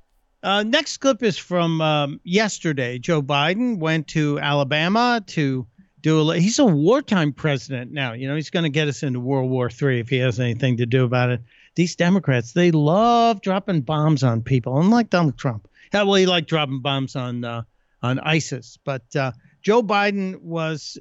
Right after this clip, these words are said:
speaking to the employees that are making the, uh, drones and the javelins that we're paying to send over to the Ukrainians, except, um,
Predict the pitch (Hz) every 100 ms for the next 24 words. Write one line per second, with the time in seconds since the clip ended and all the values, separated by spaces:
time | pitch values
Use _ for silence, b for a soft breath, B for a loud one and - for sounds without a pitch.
0 | - - - 214 214 202 170 - 170 160
1 | 143 143 135 110 _ _ _ _ 160 147
2 | - 202 202 185 180 143 131 - 156 151
3 | 147 151 151 165 151 147 147 143 143 139
4 | 135 135 131 135 151 160 165 170 147 160
5 | 135 131 123 117 147 151 156 160 160 160
6 | 147 - _ _ _ - 147 147 147 139
7 | 123 - 170 151 151 - 135 165 147 143
8 | 147 139 139 165 131 131 127 - 151 165
9 | 185 190 208 - - _ _ _ _ _
10 | _ _ - 160 143 - - - 214 220
11 | 214 _ 190 175 165 160 151